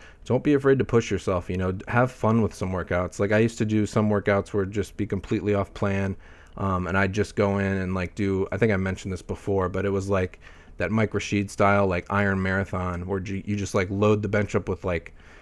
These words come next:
eight tens on each side and just do, like, a shit ton of drop sets,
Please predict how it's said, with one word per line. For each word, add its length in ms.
eight 240
tens 320
on 120
each 160
side 280
and 140
just 160
do, 100
like, 160
a 60
shit 320
ton 180
of 100
drop 300
sets, 480